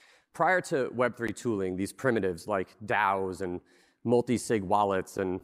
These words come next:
open decentralized metaverses, it was nearly impossible, if not impossible, really, for a community to create value and share in that value inherently digitally, right, through this tooling, to have a multi-sig wallet, to,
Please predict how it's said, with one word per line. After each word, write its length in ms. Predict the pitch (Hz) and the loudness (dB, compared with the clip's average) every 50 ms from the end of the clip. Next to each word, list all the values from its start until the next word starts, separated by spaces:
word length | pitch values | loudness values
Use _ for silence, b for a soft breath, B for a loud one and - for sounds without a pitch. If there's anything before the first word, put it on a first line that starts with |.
| - _ _ _ _ | -12 _ _ _ _
open 300 | - 117 113 - 120 110 | -2 -2 0 2 0 0
decentralized 520 | 98 107 - - 113 95 - 104 101 90 90 | 0 -2 -2 -4 -6 -2 -2 -2 -2 0 0
metaverses, 720 | 104 104 101 90 98 92 - - 101 95 90 - - _ b b b b b b b b - | 0 0 0 0 0 -2 -2 -2 -4 -4 -4 -6 -10 _ b b b b b b b b 0
it 80 | - | 0
was 440 | 151 147 147 139 135 123 - - - _ - _ _ | 4 6 6 6 6 4 0 -8 -16 _ -20 _ _
nearly 340 | 117 131 160 185 190 170 143 | 2 4 4 6 6 4 4
impossible, 480 | 131 120 - 123 113 120 - 117 113 - | 2 2 2 0 0 0 0 0 0 0
if 120 | 120 - | 0 0
not 160 | 135 139 127 | 0 0 0
impossible, 680 | 113 110 - 110 101 101 - - 98 82 87 87 85 - _ | 0 -2 0 0 0 0 0 -2 -6 -4 -4 -6 -6 -10 _
really, 400 | - 98 104 101 92 90 90 90 | 0 2 2 4 4 2 0 0
for 400 | 87 - - - 107 104 101 101 | -2 -8 -4 0 2 2 4 2
a 100 | - - | 2 0
community 560 | 113 - - 131 139 151 147 139 117 107 101 95 B B B B B B B B _ | -4 -2 -2 2 4 4 4 4 4 4 2 0 B B B B B B B B _
to 400 | - - 143 131 120 113 107 - - | 0 2 4 4 4 2 0 -2 -6
create 420 | - - 156 151 156 156 151 127 | -8 -4 -2 0 0 0 -2 -2
value 440 | 117 101 135 135 135 131 123 123 113 | -2 0 2 2 2 0 0 -2 -2
and 100 | 110 107 | -4 -4
share 380 | - - - 143 147 151 156 | -6 -6 -4 -2 0 0 0
in 80 | 147 131 | 0 -2
that 160 | 127 113 - | -2 -4 -2
value 360 | 104 117 113 110 107 104 110 | 0 0 2 2 2 0 -2
inherently 560 | - 113 117 - - 143 135 120 - 113 104 95 | -2 -4 -6 -4 -2 -2 -2 -2 0 -2 -2 -2
digitally, 720 | 85 82 95 120 135 120 107 107 101 92 82 82 78 87 - _ _ _ _ _ _ | -4 -2 2 2 2 2 2 -2 -2 -2 -2 -4 -8 -10 -16 _ _ _ _ _ _
right, 280 | - 104 107 104 101 - - b b b b _ _ | -2 0 0 0 0 -4 -8 b b b b _ _
through 160 | - 143 151 143 | 0 2 4 4
this 200 | 127 120 - - | 4 2 0 -2
tooling, 440 | - - 131 107 95 87 87 - | -4 -2 -2 0 0 -2 -6 -10
to 100 | - 113 | -12 -4
have 140 | 110 135 131 | -2 -2 -2
a 40 | 127 | 0
multi-sig 520 | 120 120 120 113 113 113 - - 117 104 | 0 -2 -2 -2 -4 -8 -4 -4 -6 -2
wallet, 300 | 90 101 98 92 98 82 | 0 0 2 2 0 -2
to, 200 | - - 117 101 | -2 0 0 0